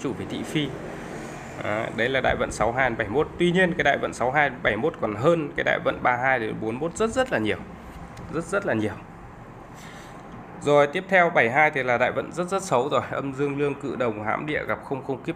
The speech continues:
thiên không cung tật ách nên lo lắng cho sức khỏe. Chúng ta sẽ dừng lại ở đại vận bảy hai chị nhá. Năm hai không hai ba của lá số này năm Quý Mão đi. Năm Quý Mão thì tham lang gặp hóa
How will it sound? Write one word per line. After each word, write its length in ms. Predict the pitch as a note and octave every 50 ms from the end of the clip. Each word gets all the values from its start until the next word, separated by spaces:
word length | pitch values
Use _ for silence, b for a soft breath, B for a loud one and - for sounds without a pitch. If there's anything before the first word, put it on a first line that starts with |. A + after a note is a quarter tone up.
| -
thiên 120 | - D3+ C3+
không 300 | - - D3+ C#3 B2+ A2+
cung 160 | - B2+ B2
tật 140 | B2 A#2 G#2
ách 320 | - C#3+ D3+ - - - B2
nên 220 | B2+ C3 B2 A#2+
lo 100 | A#2+ A#2
lắng 200 | A2 G#2+ G#2+ A#2 -
cho 80 | C3
sức 180 | B2 - - D#3+ -
khỏe. 120 | A#2 G#2 - - - - - - - - - - - - -
Chúng 100 | A2+ A2
ta 180 | - C3 B2+
sẽ 160 | A2+ - B2
dừng 200 | B2 C3 B2 G2+
lại 140 | G#2+ A2+ -
ở 80 | - -
đại 120 | G#2+ G2+
vận 180 | - - - -
bảy 100 | G#2 F#2
hai 220 | G2 A#2 A#2 A#2
chị 140 | A2 B2 A2
nhá. 140 | A2 B2+ B2+ - - - B B B B B B B B
Năm 160 | - C#3+ D3 D3+
hai 100 | D3+ D3+
không 220 | D3 D#3+ D3+ D3+
hai 120 | D#3 D3+
ba 220 | C#3+ D3 D3 D3 C3+
của 80 | A#2+
lá 140 | A2 A2+ A#2+
số 140 | A#2+ - C#3+
này 140 | C#3 C3+ B2
năm 120 | A#2+ B2 B2
Quý 100 | - B2
Mão 220 | A#2 B2 B2 A#2 C3
đi. 140 | C#3+ C#3+ C#3 - - - - - B B B B -
Năm 220 | - C3 C3 C3+ C3 -
Quý 120 | C3+ C3
Mão 200 | B2+ C3+ B2+ B2+
thì 100 | - D3+
tham 200 | C3 - C3+ C3+
lang 160 | C3+ C3 C3 A#2+
gặp 140 | B2 G#2+ - -
hóa 120 | G#2